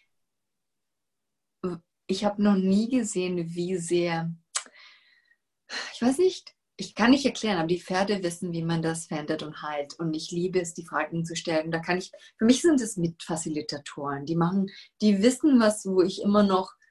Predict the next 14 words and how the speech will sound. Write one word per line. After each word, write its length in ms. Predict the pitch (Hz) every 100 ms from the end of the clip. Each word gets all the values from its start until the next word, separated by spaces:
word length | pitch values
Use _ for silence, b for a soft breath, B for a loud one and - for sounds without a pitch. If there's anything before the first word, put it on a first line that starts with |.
| _ _ -
ich 140 | 208
möchte 200 | 214 233
es 60 | -
gar 140 | 269
nicht 160 | 220 -
in 140 | 156
Worten 340 | 151 139 160 165
fassen, 640 | 165 160 - 165 151 156
aber 200 | - 160
die 140 | 165 170
haben 180 | 175 180
eine 140 | 180
enorme 720 | 180 170 175 175 190 208 202
Fähigkeit. 920 | 202 - 175 170 - - - - -